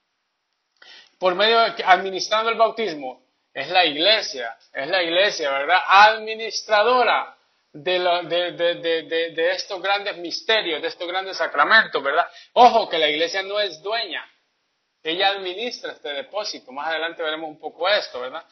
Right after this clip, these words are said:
Fue la iglesia la que re-, la que recibe el depósito de la fe, que ella no es dueña, solo administra, ¿verdad? La fe es una respuesta a la revelación.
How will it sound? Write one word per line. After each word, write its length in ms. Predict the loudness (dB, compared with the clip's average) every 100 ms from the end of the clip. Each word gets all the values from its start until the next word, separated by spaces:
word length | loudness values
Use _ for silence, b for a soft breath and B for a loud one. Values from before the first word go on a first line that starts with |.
| B B _
Fue 200 | 4 6
la 140 | 6
iglesia 420 | 6 4 6 6
la 180 | 4 4
que 100 | 0
re-, 220 | -2 -2
la 220 | 2 2
que 80 | 2
recibe 540 | 0 -4 -6 -4 2 2
el 80 |
depósito 640 | 0 -6 -2 -2 -2 -2 0
de 60 | 4
la 160 | 4
fe, 340 | 4 -2 -2 b b b
que 140 | 0 2
ella 160 | 2
no 120 | 2 -2
es 120 | 0
dueña, 300 | 0 0 -2
solo 320 | -4 -6 -6 2
administra, 920 | 2 2 0 -6 -4 -4 -6 -4 -4
¿verdad? 260 | 0 2 2
La 140 | 0
fe 460 | 2 2 2 -2 _ _ _
es 240 | -4 -2 -2
una 260 | 2 2
respuesta 1040 | 2 0 -4 -6 -6 2 2 2 -4 -6 2
a 120 | 4
la 140 | 4
revelación. 1300 | 2 0 -2 0 0 0 -2 -2 -4 -2 -2 -4 -14